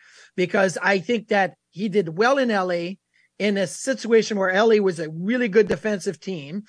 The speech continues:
Phoenix Copley did really well in L A also. So I'm like, buyer beware here. Better have a good defensive team for Joonas Korpisalo to perform, although he is saying that he is healthy and feeling a lot better. So,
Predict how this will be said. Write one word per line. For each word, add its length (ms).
Phoenix 360
Copley 340
did 220
really 200
well 200
in 140
L 140
A 120
also. 560
So 140
I'm 80
like, 200
buyer 320
beware 460
here. 460
Better 320
have 220
a 80
good 180
defensive 520
team 320
for 420
Joonas 320
Korpisalo 640
to 80
perform, 560
although 280
he 180
is 340
saying 460
that 140
he 180
is 140
healthy 580
and 160
feeling 320
a 40
lot 240
better. 420
So, 640